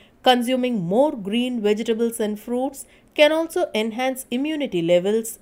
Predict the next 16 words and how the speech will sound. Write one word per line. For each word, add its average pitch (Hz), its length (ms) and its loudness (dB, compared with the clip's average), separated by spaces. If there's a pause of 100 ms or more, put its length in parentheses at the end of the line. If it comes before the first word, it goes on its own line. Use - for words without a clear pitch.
and 156 300 -4
prevent 220 460 0
diseases. 214 840 -4 (1800)
Performing 240 680 4
moon 294 320 0
puja 202 600 2 (260)
may 226 180 0
help 320 460 2
in 170 200 -2
improving 226 640 -2
your 202 160 -2
health. 180 500 -4 (1900)
Predictions 285 640 4
for 175 380 2
Aries 254 380 2
students. 185 720 -4